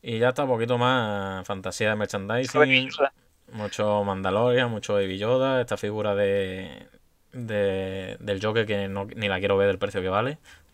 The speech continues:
Speaker 1: Que me da un
Speaker 2: Dale,
Speaker 1: patatús.
Speaker 2: dale.
Speaker 1: <laughs> No, eh, ciento cincuenta euros y reserva agotada. Pues ya está. Pues acuéstate. <laughs> Es que el que tiene la pela sabe dónde invertirla, vaya.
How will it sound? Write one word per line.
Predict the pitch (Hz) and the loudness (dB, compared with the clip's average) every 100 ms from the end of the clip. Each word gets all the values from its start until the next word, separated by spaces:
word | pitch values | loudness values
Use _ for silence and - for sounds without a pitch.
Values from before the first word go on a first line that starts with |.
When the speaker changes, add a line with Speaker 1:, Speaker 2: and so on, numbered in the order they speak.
| - | -8
Speaker 1:
Que | 107 | 0
me | |
da | 101 | 0
un | 101 | 2
Speaker 2:
Dale, | 104 | 8
Speaker 1:
patatús. | 151 156 - | 8 8 4
Speaker 2:
dale. | 156 156 - _ - - | 2 2 -6 _ -16 -6
Speaker 1:
<laughs> | - 508 539 605 - - - _ _ _ _ _ _ - - - - - | -6 -6 -10 -14 -20 -20 -20 _ _ _ _ _ _ -20 -20 -20 -20 6
No, | 135 107 90 | 10 10 10
eh, | 90 98 | 8 6
ciento | 123 147 156 | 2 0 0
cincuenta | 151 139 139 127 127 | 2 2 2 4 6
euros | 139 143 135 | 6 6 4
y | 117 | 2
reserva | 104 120 123 | 2 2 4
agotada. | 110 98 98 95 92 | 4 2 -2 -4 -4
Pues | 101 104 | -4 -2
ya | 101 | -4
está. | - 92 92 - - - - - - - _ | -6 -10 -10 -14 -20 -20 -20 -20 -20 -20 _
Pues | 107 104 | -6 -4
acuéstate. | 110 104 - 98 98 - - - _ _ _ _ _ _ - | -2 -4 -4 -4 -4 -8 -20 -20 _ _ _ _ _ _ -20
<laughs> | - - - - - - - - _ _ _ _ - - - - - - - | -20 -20 -20 -20 -16 -16 -16 -20 _ _ _ _ -20 -18 -18 -20 -20 -20 -10
Es | 113 104 | -8 -6
que | - 104 101 98 98 | 0 4 4 4 2
el | 98 | -2
que | 107 | -4
tiene | 117 | 0
la | 117 107 | 0 2
pela | 107 113 117 110 101 95 95 | 2 2 0 0 -2 -4 -6
sabe | 98 98 | -4 -4
dónde | 95 92 | -6 -8
invertirla, | 92 87 95 92 | -8 -8 -10 -10
vaya. | 92 92 95 | -8 -10 -12